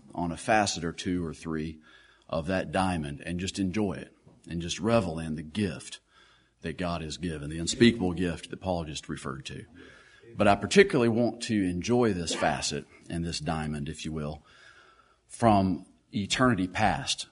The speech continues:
perspective, I want to press home the bottom line is that God planned and purposed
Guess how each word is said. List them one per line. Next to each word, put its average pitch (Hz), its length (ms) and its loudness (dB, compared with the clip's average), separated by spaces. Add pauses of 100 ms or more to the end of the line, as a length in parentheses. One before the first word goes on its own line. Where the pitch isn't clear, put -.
(140)
perspective, - 720 -10 (720)
I 82 100 -4
want 92 340 0
to 87 120 -4
press 117 360 4
home 85 320 2
the 78 80 -4
bottom 98 380 4
line 78 440 -2 (800)
is 95 280 -2
that 92 300 -4
God 101 500 2 (140)
planned 87 580 0
and 80 200 -8
purposed - 680 -6